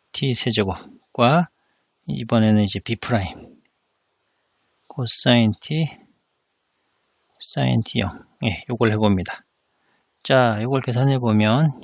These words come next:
십 티에, 십 티에 사인 T가 되고요. 마이너스 코사인 T가 되죠.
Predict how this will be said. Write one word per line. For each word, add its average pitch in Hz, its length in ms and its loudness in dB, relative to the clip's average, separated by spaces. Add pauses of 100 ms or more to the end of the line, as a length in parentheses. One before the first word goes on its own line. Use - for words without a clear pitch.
십 - 180 -8 (120)
티에, 170 560 0 (1800)
십 - 220 -12 (180)
티에 131 880 -2 (180)
사인 120 480 0
T가 - 220 -6
되고요. 113 320 -2 (720)
마이너스 120 560 2
코사인 104 540 0
T가 - 1300 -6
되죠. 104 320 2